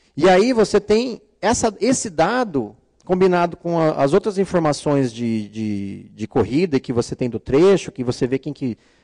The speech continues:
foi melhor naquele trecho que você fez, et cetera e tal, quem que é mais rápido,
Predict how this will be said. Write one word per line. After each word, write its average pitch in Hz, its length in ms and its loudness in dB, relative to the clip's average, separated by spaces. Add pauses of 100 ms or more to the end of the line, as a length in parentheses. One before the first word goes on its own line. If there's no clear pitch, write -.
(100)
foi - 180 0
melhor 135 240 2
naquele 131 300 -2
trecho 139 460 2
que 127 80 -8
você 107 240 -4
fez, 156 560 4
et 131 120 -4
cetera - 240 -6
e - 40 -20
tal, 180 240 2
quem 156 120 -6
que 156 80 -2
é 143 40 2
mais 127 220 -2
rápido, 151 460 -8